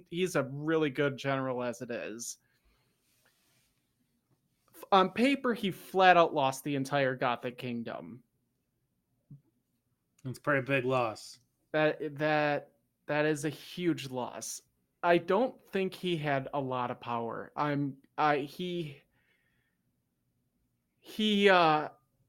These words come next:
Speaker 1: he's not a, I don't think he's a bad ruler. I think in different times he would have been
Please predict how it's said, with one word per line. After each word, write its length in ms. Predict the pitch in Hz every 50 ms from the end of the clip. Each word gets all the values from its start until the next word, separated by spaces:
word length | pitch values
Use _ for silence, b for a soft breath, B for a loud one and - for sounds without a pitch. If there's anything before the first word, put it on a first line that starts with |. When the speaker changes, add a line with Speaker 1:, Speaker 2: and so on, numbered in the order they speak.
| _ -
Speaker 1:
he's 280 | - - 196 170 156
not 200 | 175 196 196 220
a, 120 | 247 247 240 -
I 100 | - 202
don't 240 | 180 208 240 254 247
think 140 | - 254 -
he's 220 | - 220 202 -
a 40 | 160
bad 460 | 120 - _ - 143 143 143 143 131
ruler. 540 | 123 123 127 123 123 117 120 120 127 147 156 - _ _ _ -
I 120 | 160 156 147
think 360 | 143 - 160 151 147 147 156
in 180 | 147 139 135 - - _ _ _ _
different 380 | - 165 156 160 - 151 143 143
times 480 | - 151 143 139 135 139 143 143 139
he 100 | - 147
would 100 | 139 135
have 100 | 131 131
been 180 | 139 131 127